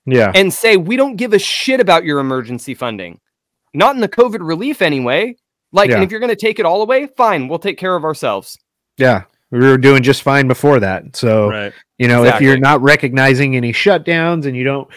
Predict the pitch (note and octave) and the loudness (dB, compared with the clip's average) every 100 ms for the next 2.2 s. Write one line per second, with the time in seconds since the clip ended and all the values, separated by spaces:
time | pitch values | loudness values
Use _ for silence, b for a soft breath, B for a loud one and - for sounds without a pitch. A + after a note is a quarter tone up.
0 | B B A2+ - C#3 C3+ C3 B2 B2+ C#3+ | B B -12 -2 0 0 -2 -2 0 -2
1 | C#3 D3+ D3 C3 A#2+ C#3 D3 C3+ C3 C#3+ | -2 -2 -2 -2 -4 -4 -4 -2 -2 2
2 | C#3 | 2